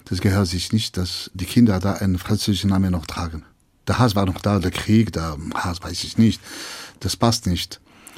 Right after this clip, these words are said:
Und meine Mutter, zum Glück hat sie diese Reflex gehabt, sie hat die Vorname ja, aber der Name können Sie selber, wenn Sie groß entscheiden. Und so, man hat mir das Charles weggenommen und Nasseur reingebracht. Und wo ich nach Frankreich kam,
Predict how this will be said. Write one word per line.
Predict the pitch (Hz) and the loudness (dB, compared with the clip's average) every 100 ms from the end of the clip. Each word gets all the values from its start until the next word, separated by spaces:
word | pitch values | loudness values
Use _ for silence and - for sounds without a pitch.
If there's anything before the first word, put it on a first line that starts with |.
| - - | -20 -10
Und | - 107 | 4 6
meine | 107 107 | 10 10
Mutter, | 139 139 117 | 8 6 -2
zum | - 139 | -2 -4
Glück | 123 170 185 123 | 2 4 4 2
hat | 110 | 2
sie | 110 | 2
diese | 107 98 101 | 2 2 2
Reflex | 98 - 151 - | 0 -2 -2 0
gehabt, | 123 120 | 0 0
sie | - | -2
hat | 117 - - - - - | -4 -6 -16 -18 -14 -2
die | |
Vorname | 113 131 139 123 | 2 6 8 8
ja, | 110 123 | 8 6
aber | 110 104 | 4 2
der | 110 | 6
Name | 110 117 110 | 6 6 6
können | 107 | 2
Sie | 95 | 2
selber, | 95 117 110 101 | 0 2 2 2
wenn | 98 | 2
Sie | 92 | 0
groß | 101 98 | 0 -2
entscheiden. | 92 - 90 85 85 - - - - - | -4 -4 -4 -4 -8 -18 -18 -16 -14 0
Und | 117 | 2
so, | 120 175 208 - - - _ _ _ _ 392 - | 6 6 6 0 -20 -20 _ _ _ _ -20 2
man | 120 120 | 4 6
hat | 139 | 6
mir | 135 | 4
das | 117 110 | 4 2
Charles | - 117 92 | 2 2 2
weggenommen | 131 147 143 139 160 180 _ _ _ | 2 6 6 6 4 0 _ _ _
und | - 113 | -4 2
Nasseur | 120 117 127 | 2 4 2
reingebracht. | 95 104 90 80 78 85 - - _ _ - - - | 4 2 2 -2 -6 -10 -14 -20 _ _ -20 -20 -20
Und | - 123 120 - | 2 4 4 0
wo | 117 | 2
ich | 123 117 | 2 2
nach | 104 | 2
Frankreich | 113 139 - 127 117 - | 4 2 4 2 2 -2
kam, | - 104 110 135 147 | -4 0 4 4 2